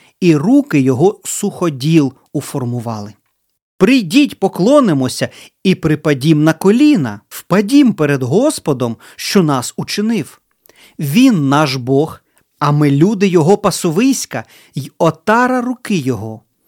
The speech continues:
Сьогодні, коли Його голос почуєте,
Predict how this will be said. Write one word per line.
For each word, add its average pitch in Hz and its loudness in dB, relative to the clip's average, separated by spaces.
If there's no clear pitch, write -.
Сьогодні, 170 0
коли 147 0
Його 123 -4
голос 170 -2
почуєте, 214 -4